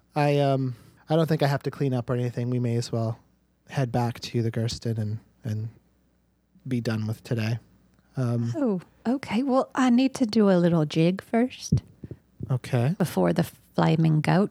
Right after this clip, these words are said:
Speaker 2: I need to dance.
Speaker 1: Go ahead.
Speaker 2: Thank you. And I dance very awkwardly and poorly.
Speaker 1: And
Speaker 2: The
Speaker 1: she
Speaker 2: most white person dancing you've ever seen.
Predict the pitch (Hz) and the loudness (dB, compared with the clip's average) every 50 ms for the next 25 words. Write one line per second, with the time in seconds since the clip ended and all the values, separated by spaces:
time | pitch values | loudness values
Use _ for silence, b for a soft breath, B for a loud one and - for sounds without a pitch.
0 | - - - 147 147 156 160 156 - - 151 135 143 139 185 - - - - - | -4 -4 -2 0 0 0 0 -2 -2 -6 -6 -4 -2 -2 -2 -4 -4 -8 -8 -8
1 | - - _ _ - - - _ _ _ _ - _ _ _ _ _ _ _ _ | -8 -14 _ _ -8 -8 -8 _ _ _ _ -20 _ _ _ _ _ _ _ _
2 | _ _ _ _ - 131 127 123 127 135 156 190 - _ _ _ _ _ _ _ | _ _ _ _ -2 0 0 2 2 0 0 -2 -6 _ _ _ _ _ _ _
3 | _ _ _ _ _ _ _ _ _ _ _ - 175 165 156 156 - - 196 226 | _ _ _ _ _ _ _ _ _ _ _ -2 0 0 0 -2 -4 -2 0 0
4 | 294 330 - _ _ _ _ _ _ _ 180 170 165 160 160 156 - 160 160 156 | 0 0 -4 _ _ _ _ _ _ _ 2 2 4 4 2 2 4 2 2 2
5 | - - 156 156 156 156 - 156 151 147 - 147 151 151 151 147 151 151 - - | 0 0 2 2 2 2 2 2 0 2 0 -2 0 0 2 2 0 0 0 0
6 | 143 147 143 143 143 139 - - _ _ _ _ _ - 156 151 151 165 170 165 | 0 2 2 2 0 -2 -4 -8 _ _ _ _ _ -2 0 2 2 2 4 2
7 | 165 160 - - - 151 151 151 156 - - - 147 131 - - 147 151 147 151 | 2 0 -2 -4 -2 2 2 4 2 2 2 2 2 2 4 4 2 4 4 4
8 | 135 139 143 - - 151 151 - 151 139 131 - 135 139 139 - 139 139 143 147 | 4 2 2 0 0 -2 0 2 2 2 2 0 0 -2 -2 -2 -2 0 0 0
9 | 151 | -2